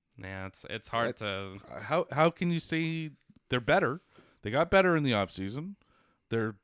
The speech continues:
Speaker 2: pitching is, the only question mark I ha-, I have is their number five starter, who used to be their number one starter,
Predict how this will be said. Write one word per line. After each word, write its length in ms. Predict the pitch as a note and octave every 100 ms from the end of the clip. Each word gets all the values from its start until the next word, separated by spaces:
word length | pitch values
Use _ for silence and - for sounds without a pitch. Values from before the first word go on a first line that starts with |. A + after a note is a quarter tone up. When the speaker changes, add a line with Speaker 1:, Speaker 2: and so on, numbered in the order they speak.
| -
Speaker 2:
pitching 600 | C#3+ - D#3 D#3 D3+ C#3+
is, 320 | G#2+ A#2 A2 - - _
the 100 | B2+
only 180 | B2+ F3
question 380 | D#3 D3+ E3 D3+
mark 240 | B2 B2+ A#2
I 80 |
ha-, 120 | G#2 - -
I 240 | C3+ D3+
have 380 | A2 A2 A#2 C3+ _ _ -
is 120 | A#2
their 80 | B2
number 260 | C3 C#3
five 300 | - C3 A#2+
starter, 400 | - C#3 C3+ A#2+ A2
who 80 |
used 240 | C3+ D3+ -
to 60 | C3
be 120 | C3
their 120 | B2+
number 260 | A#2 C3+ B2
one 260 | A#2 D3+
starter, 520 | - - G2 G2 A2+